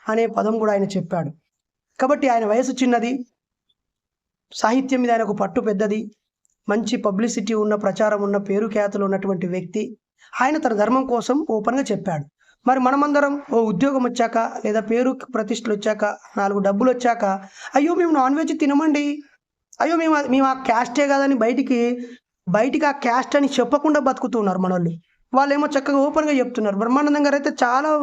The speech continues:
గొప్పగా అర్థవంతంగా సావిత్రిబాయి పూలే గురించి చెప్పారు.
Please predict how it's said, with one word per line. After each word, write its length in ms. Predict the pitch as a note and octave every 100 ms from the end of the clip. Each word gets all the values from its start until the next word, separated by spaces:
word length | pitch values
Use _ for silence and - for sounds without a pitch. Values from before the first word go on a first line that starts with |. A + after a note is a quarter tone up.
| C4+ - _ - G3
గొప్పగా 340 | A3 A3+ D4+
అర్థవంతంగా 720 | D4+ B3+ A3+ C4+ D4 C#4+ D4
సావిత్రిబాయి 540 | C#4 A#3+ C#4 - C4+ C#4
పూలే 200 | A#3+ B3+
గురించి 260 | B3 A#3+
చెప్పారు. 340 | G3+ G#3 F#3+